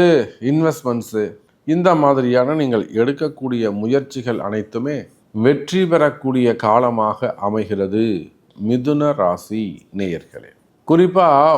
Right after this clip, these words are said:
உங்களுக்கு இருந்து வரக்கூடிய கஷ்டங்கள், அது கடன் சுமைகளாக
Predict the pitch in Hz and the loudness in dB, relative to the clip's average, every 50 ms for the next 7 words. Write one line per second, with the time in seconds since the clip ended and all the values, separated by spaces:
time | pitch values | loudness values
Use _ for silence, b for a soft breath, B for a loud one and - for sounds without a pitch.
0 | - 139 135 143 151 151 156 151 147 127 131 143 139 143 156 170 175 180 180 175 | 0 0 0 2 2 2 2 2 0 0 -2 0 2 2 2 2 0 0 0 2
1 | 170 160 156 143 - - 143 139 139 147 156 156 156 151 143 143 - - - 165 | 2 2 0 0 -2 -4 -6 -4 -2 -2 -4 -4 -6 -8 -10 -10 -8 -6 -6 -6
2 | 156 147 123 98 78 - - _ _ _ _ _ 123 131 131 131 120 - - 123 | -6 -6 -8 -10 -12 -14 -16 _ _ _ _ _ 0 2 2 2 0 0 2 2
3 | 127 139 143 143 139 135 - 127 120 120 107 110 107 107 104 101 101 | 4 4 2 2 0 -4 -6 -6 -4 -4 -4 -2 -2 0 0 -2 -2